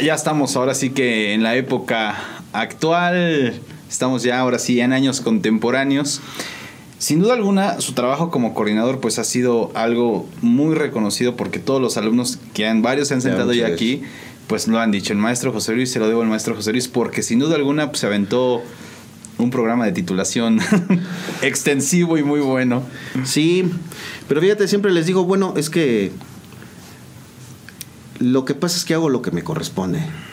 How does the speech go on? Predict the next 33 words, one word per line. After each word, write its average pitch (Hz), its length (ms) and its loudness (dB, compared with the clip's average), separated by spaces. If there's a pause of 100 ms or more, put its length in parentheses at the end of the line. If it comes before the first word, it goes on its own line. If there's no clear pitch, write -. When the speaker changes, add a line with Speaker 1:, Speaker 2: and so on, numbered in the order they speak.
Speaker 2:
¿no? 117 220 -2 (120)
Tengo, 123 280 0
hago 135 240 2
lo 110 220 0
que, 98 400 0 (680)
lo 110 240 0 (200)
que 107 120 0
tengo 127 500 0
que 127 120 0
hacer, 117 200 0
lo 110 160 2
que, - 440 -8
lo 104 240 -2
que, 101 460 -2
lo 101 120 -4
que 110 120 -4
me 117 120 4
demanda 120 720 2
mi 101 180 -4
actividad. 110 600 -2
Speaker 1:
Pero 147 480 2 (180)
me 139 120 2
atrevo 170 540 2
a, 107 300 0
a 123 60 2
interrumpirlo 127 480 0
aquí, 151 180 -2
maestro, 143 460 0
pero 123 200 2
sin 127 160 0
duda 156 160 2
alguna 160 500 0 (420)
yo, 151 320 2